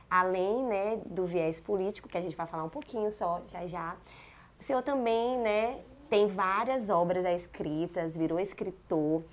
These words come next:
Além, né, da escola, como tu citaste, é, presidente, que lhe impulsionou aí nos estudos, tem alguém da família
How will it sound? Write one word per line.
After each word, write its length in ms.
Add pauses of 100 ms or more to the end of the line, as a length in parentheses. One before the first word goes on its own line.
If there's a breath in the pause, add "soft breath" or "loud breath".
(240 loud breath)
Além, 680
né, 340
da 160
escola, 580
como 380 (160)
tu 140
citaste, 500 (220)
é, 280 (100)
presidente, 500 (600 loud breath)
que 160
lhe 220 (160)
impulsionou 540
aí 100
nos 160
estudos, 400
tem 160
alguém 300
da 120
família 760